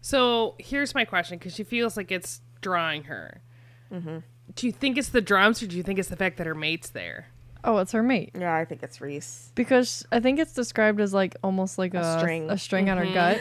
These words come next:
Speaker 2: An
Speaker 3: And that's
Speaker 2: invisible string,
Speaker 3: Right.
Speaker 2: one may say.
Speaker 3: <laughs>
Speaker 2: Taylor Allison Swift.
Speaker 3: <laughs>
Speaker 2: Did she write that song about Rhys and Feyre?
Speaker 3: Who knows,
Speaker 1: Sure.
Speaker 3: man? <laughs>
Speaker 2: Or was it her and Joe Alwyn?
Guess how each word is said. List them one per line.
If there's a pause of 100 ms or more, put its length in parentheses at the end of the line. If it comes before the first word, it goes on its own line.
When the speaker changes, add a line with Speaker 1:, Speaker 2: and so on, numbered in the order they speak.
(160)
Speaker 2:
An
Speaker 3:
And
that's
Speaker 2:
invisible
string, (120)
Speaker 3:
Right.
Speaker 2:
one
may
say.
Speaker 3:
<laughs>
Speaker 2:
Taylor
Allison
Swift. (220)
Speaker 3:
<laughs>
Speaker 2:
Did
she
write
that
song
about
Rhys
and (220)
Feyre?
Speaker 3:
Who
knows,
Speaker 1:
Sure.
Speaker 3:
man? (100)
<laughs>
Speaker 2:
Or
was
it
her
and
Joe
Alwyn?